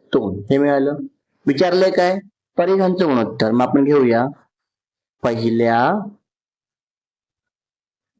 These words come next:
वर्तुळाचा परिघ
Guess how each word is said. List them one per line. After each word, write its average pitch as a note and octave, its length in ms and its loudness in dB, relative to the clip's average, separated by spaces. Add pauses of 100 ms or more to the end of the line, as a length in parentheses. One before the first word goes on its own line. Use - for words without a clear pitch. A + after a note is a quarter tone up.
(180)
वर्तुळाचा A#2 1040 0 (2500)
परिघ C3 340 0